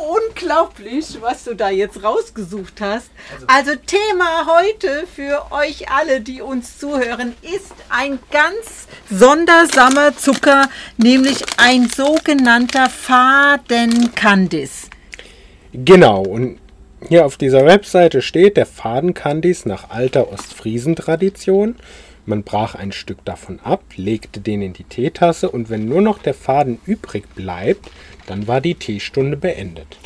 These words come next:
Speaker 1: Ja, <laughs> Moment mal. Du hast jetzt vorgelesen, man legte diesen in die Teetasse.
Speaker 2: Ja, genau.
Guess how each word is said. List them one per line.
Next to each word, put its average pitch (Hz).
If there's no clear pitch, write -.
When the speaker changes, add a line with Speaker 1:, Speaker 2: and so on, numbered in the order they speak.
Speaker 1:
Ja, 226
<laughs> -
Moment 175
mal. 170
Du 220
hast 277
jetzt 185
vorgelesen, 196
man 180
legte 220
diesen 294
in 240
die 247
Teetasse. 294
Speaker 2:
Ja, 135
genau. 151